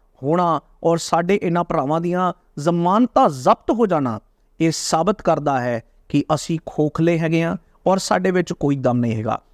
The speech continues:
ਕਿਉਂਕਿ ਜੇ ਗੱਲ ਕਰੀਏ ਅਸੀਂ ਆਤਮਿਕ ਗੱਲਾਂ ਦੀ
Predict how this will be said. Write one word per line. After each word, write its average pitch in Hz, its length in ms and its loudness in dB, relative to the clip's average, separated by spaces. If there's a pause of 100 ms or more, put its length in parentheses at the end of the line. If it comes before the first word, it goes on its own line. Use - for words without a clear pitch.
(120)
ਕਿਉਂਕਿ 226 240 2
ਜੇ 196 120 2
ਗੱਲ 165 320 -2
ਕਰੀਏ 196 440 0 (320)
ਅਸੀਂ 240 240 0 (100)
ਆਤਮਿਕ 220 460 2
ਗੱਲਾਂ 185 300 2
ਦੀ 123 180 -6